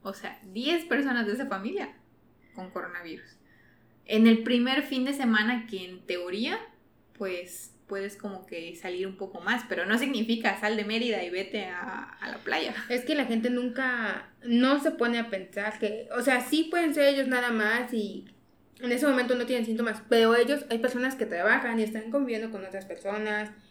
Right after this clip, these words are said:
Speaker 2: hay personas que les vale la cuarentena y siguen saliendo, entonces no se ponen a pensar que sí, quizá en ese momento todos estén sanos, pero no saber la vida real
Speaker 1: Que
Speaker 2: que
Speaker 1: llevan.
Speaker 2: llevan las otras personas y si se están cuidando o no.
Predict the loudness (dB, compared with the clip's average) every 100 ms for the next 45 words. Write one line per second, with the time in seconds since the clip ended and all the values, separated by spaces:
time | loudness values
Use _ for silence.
0 | -8 2 8 8 6 4 2 2 2 6
1 | 8 8 6 6 4 2 2 2 2 0
2 | 0 0 2 4 4 2 -2 -2 -4 -2
3 | -2 -2 -8 _ _ _ _ 0 4 4
4 | 4 0 -8 -2 0 2 2 2 0 0
5 | 0 0 -2 -6 -20 _ -2 4 4 4
6 | 2 2 2 2 2 2 0 -2 -6 -6
7 | -6 -4 -2 -2 -2 -2 0 0 0 2
8 | 2 2 2 -4 -4 -4 -2 -2 -4 -8
9 | -18 _ _ _ _ _ 2 6 6 6
10 | 6 4 0 0 -6 -10 -10 -10 -10 -10
11 | -12 -12 -12 -14 -20 _ _ _ _ _
12 | 0 2 0 -2 -2 -2 0 0 0 -6
13 | -4 -6 -8